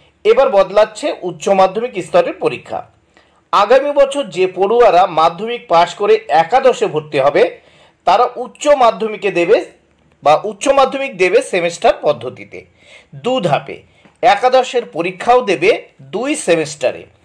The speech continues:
দু হাজার চব্বিশের নভেম্বর এবং দু হাজার পঁচিশের ফেব্রুয়ারি মার্চে। একইভাবে দু হাজার পঁচিশের নভেম্বর এবং দু হাজার ছাব্বিশ সালের ফেব্রুয়ারি মার্চে দ্বাদশ অর্থাৎ উচ্চ মাধ্যমিক পরীক্ষা হওয়ার কথা।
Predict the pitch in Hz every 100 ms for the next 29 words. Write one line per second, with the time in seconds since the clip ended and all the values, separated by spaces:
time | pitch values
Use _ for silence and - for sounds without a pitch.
0 | _ _ _ _ 143 226 254 269 277 277
1 | 226 220 208 240 269 226 190 190 233 233
2 | 254 240 190 208 233 190 190 202 196 190
3 | - 180 208 196 233 - 185 170 190 190
4 | 320 370 _ _ - 147 151 - - -
5 | _ _ _ _ _ - 220 240 285 269
6 | 190 196 185 208 208 220 247 - - 185
7 | 185 254 - 220 294 185 180 214 233 269
8 | - 185 190 240 185 180 180 185 294 -
9 | - _ _ - 190 202 202 302 - 226
10 | 233 - 180 170 185 196 311 175 170 -
11 | 302 - _ _ _ 135 127 190 214 254
12 | 165 - 175 185 262 - - _ - 233
13 | - - 285 240 196 190 202 170 175 165
14 | 170 156 160 226 - 147 - 98